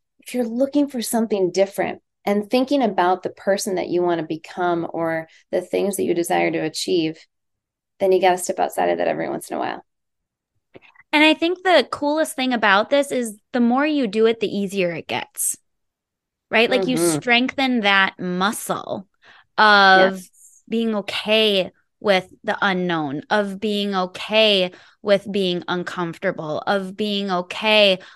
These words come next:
Speaker 2: with not knowing.
Speaker 1: Mm-hmm.
Speaker 2: And you also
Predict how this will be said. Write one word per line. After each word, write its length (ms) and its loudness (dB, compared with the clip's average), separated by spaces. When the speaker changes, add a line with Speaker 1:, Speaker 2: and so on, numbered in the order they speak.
Speaker 2:
with 440 0
not 460 0
knowing. 760 -2
Speaker 1:
Mm-hmm. 220 -10
Speaker 2:
And 180 2
you 140 2
also 920 2